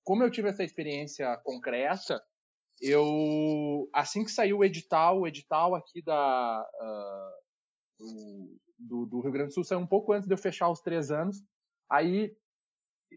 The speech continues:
eu fechei, fechou os três anos, duas semanas depois eu pedi exoneração do, do, da, da função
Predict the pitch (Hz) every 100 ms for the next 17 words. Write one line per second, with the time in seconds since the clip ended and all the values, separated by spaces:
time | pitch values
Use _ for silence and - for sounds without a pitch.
0 | - 165 170 - 196 170 - 240 294 214
1 | - - 170 - 220 277 - 226 190 185
2 | 220 175 185 226 208 202 180 170 175 170
3 | 160 147 160 165 165 156 - 147 175 190
4 | 156 123 117 120 123 123 117 120 123 117
5 | 127 - 139 - 135 147